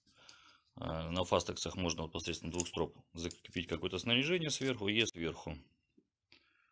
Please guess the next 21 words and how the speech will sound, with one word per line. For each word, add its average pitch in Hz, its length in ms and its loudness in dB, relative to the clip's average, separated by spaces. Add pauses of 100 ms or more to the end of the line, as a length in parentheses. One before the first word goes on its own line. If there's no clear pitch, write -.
(460)
Но 90 120 -2
здесь 95 300 2
у 90 40 -2
нас 85 120 0
тоже 85 300 2
видим, 82 400 2 (240)
что, 78 540 0 (1200)
а, 80 340 -4
на 90 140 2
фастексах - 520 2
можно 82 280 0
вот 80 80 -8
посредством 82 400 -4
двух 87 160 0
строп 82 280 0 (180)
закрепить 85 540 -6
какое-то 92 300 -2
снаряжение 143 520 2
сверху, 135 340 0
то 87 480 4 (240)
можно 87 460 -2